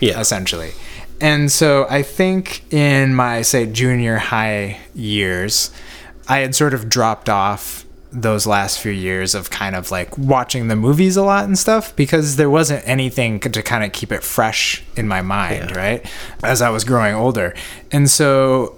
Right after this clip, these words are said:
Speaker 2: growing up in a small town in Iowa, as you mentioned, we had two places to rent movies, rent videos on V H S. Uh, it was either the gas station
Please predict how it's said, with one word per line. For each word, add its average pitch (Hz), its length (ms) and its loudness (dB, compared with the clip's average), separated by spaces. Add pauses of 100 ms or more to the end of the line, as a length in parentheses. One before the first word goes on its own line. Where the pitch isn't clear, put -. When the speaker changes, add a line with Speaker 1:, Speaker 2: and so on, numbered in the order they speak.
Speaker 2:
growing 151 340 4
up 135 140 0
in 139 80 2
a 127 60 2
small 113 340 2
town 127 300 2
in 120 80 0
Iowa, 101 320 0
as 101 200 0
you 123 60 0
mentioned, 98 540 -2 (360)
we 143 120 6
had 139 240 2
two 196 200 4
places 131 760 0 (840)
to 117 280 4
rent 104 640 0 (100)
movies, 82 580 -6 (160)
rent 107 240 -2
videos 82 400 -4
on 92 140 -4
V 95 100 -4
H 87 160 -4
S. 76 260 -6 (540)
Uh, 113 480 2
it 120 140 -2
was 113 280 -2
either 113 600 2
the 107 140 -2
gas 110 280 0
station 196 480 0